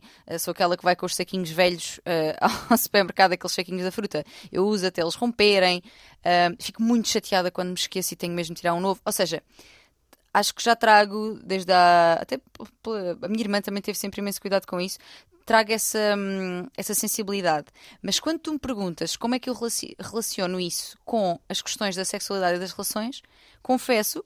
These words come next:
que, tal como <laughs> na pergunta que te fiz, tenho, ou tive, agora também, tu depois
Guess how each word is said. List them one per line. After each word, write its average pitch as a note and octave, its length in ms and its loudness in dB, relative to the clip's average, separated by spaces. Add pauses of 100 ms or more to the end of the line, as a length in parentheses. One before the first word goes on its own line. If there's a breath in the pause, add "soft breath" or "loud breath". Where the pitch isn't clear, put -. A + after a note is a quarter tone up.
que, - 100 -20
tal A3+ 160 8
como - 220 0
<laughs> - 400 0
na B3 100 4
pergunta A3 400 -2
que F3 60 -8 (180)
te - 80 -20
fiz, B3 200 -8 (640 loud breath)
tenho, C#4+ 340 2 (140)
ou F3 160 6
tive, B3+ 240 0
agora F3 200 4
também, G3+ 220 -2
tu - 260 -20
depois - 160 -8